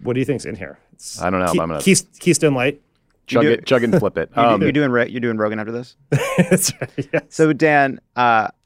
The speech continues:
Speaker 3: all right, we've t-, you know, Biden's, they're gonna let Biden be Biden. He's gonna tour the country. Maybe there'll be more op-eds. Uh,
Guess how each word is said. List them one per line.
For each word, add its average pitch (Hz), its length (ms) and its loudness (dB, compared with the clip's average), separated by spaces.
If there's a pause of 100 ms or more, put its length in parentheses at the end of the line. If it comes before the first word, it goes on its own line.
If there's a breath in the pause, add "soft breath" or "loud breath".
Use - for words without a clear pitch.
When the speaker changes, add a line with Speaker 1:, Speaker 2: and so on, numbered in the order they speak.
(180)
Speaker 3:
all 127 80 2
right, 110 120 2
we've 123 140 -6
t-, 120 240 -4
you 147 100 -8
know, 120 120 -4
Biden's, 139 400 0
they're 131 200 -2
gonna 131 140 0
let 147 220 2
Biden 127 240 2
be 113 120 -4
Biden. 113 280 2
He's 101 100 -6
gonna 107 140 -6
tour 139 200 -2
the 120 120 -2
country. 120 440 -4
Maybe 107 220 -4
there'll 110 80 0
be 104 100 -6
more 104 220 -4
op-eds. 98 640 -6 (400 soft breath)
Uh, 107 380 -2